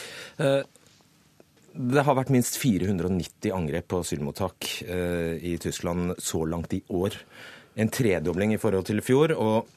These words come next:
flyktningene blir hilst velkomne av, eh, nynazister som nynner sanger fra Det tredje riket. Hva slags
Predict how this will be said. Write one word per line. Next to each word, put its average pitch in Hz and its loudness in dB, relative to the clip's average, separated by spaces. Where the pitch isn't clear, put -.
flyktningene 107 0
blir 107 2
hilst 101 -2
velkomne 85 -2
av, 95 0
eh, 95 0
nynazister 87 0
som 104 0
nynner 87 0
sanger 85 -2
fra 90 -2
Det 92 -4
tredje 85 -2
riket. 90 -2
Hva 104 -2
slags - -4